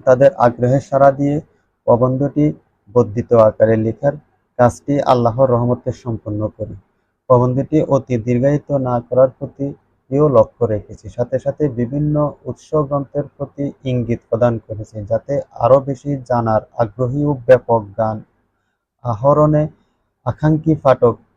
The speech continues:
সহজভাবে স্বীয় স্পৃহা নিবারণে এই সংশ্লিষ্ট গ্রন্থসমূহ সম্পর্কে অবহিত হতে পারে। এই প্রবন্ধটি বই আকারে সর্বপ্রথম মরক্কোর তাওয়ান,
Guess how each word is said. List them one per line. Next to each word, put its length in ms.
সহজভাবে 580
স্বীয় 580
স্পৃহা 560
নিবারণে 640
এই 160
সংশ্লিষ্ট 680
গ্রন্থসমূহ 1000
সম্পর্কে 600
অবহিত 560
হতে 340
পারে। 240
এই 180
প্রবন্ধটি 760
বই 340
আকারে 340
সর্বপ্রথম 640
মরক্কোর 540
তাওয়ান, 480